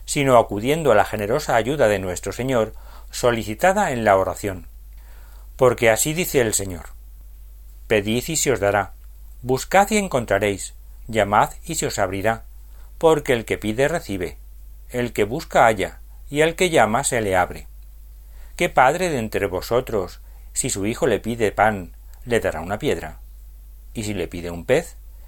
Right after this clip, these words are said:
¿le dará en lugar de un pez una serpiente? ¿O si le pide un huevo,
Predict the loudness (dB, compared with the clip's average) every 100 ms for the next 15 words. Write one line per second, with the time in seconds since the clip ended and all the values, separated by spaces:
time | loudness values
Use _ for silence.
0 | -8 0 4 4 4 2 4 4 2 -4
1 | 2 2 2 -4 -6 -4 -2 -4 -4 -4
2 | -4 -8 -10 -18 -18 -20 -20 -20 -20 -18
3 | -6 -4 0 0 0 -4 -2 2 2 2
4 | -6